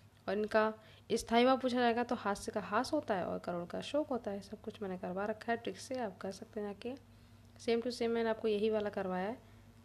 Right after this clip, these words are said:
चरण कमल बंद है राय किसमें? रूपक अलंकार में। और ये सूरदास के पद में भी है ये वाक्य, उसमें भी मैंने आपको बताया था।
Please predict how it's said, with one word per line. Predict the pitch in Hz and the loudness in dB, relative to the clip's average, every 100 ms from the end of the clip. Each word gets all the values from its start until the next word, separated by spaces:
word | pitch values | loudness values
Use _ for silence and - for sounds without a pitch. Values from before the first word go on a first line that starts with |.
| - - - - - - - - | -20 -20 -20 -20 -20 -20 -18 -4
चरण | 214 220 | 0 2
कमल | 220 220 | 2 4
बंद | 208 208 | 2 2
है | 202 | 0
राय | 185 185 | -2 0
किसमें? | 226 277 | 0 2
रूपक | 233 208 185 180 | 4 2 0 -4
अलंकार | 170 165 170 | -4 -4 -6
में। | 170 170 | -6 -10
और | 202 - - - - - - | -12 -20 -20 -20 -20 -18 -6
ये | 196 208 | -4 -2
सूरदास | 220 208 196 190 | 0 0 -2 -4
के | 214 | -6
पद | 180 | -4
में | 175 180 | -4 -4
भी | 185 | -4
है | 190 | -2
ये | 185 | -2
वाक्य, | 185 175 - 269 - - - - | -4 -6 -8 -12 -12 -20 -18 -8
उसमें | 226 220 | -2 0
भी | 202 | 0
मैंने | 190 180 | -2 -4
आपको | 175 185 | -6 -6
बताया | 170 165 160 | -6 -6 -8
था। | 160 | -8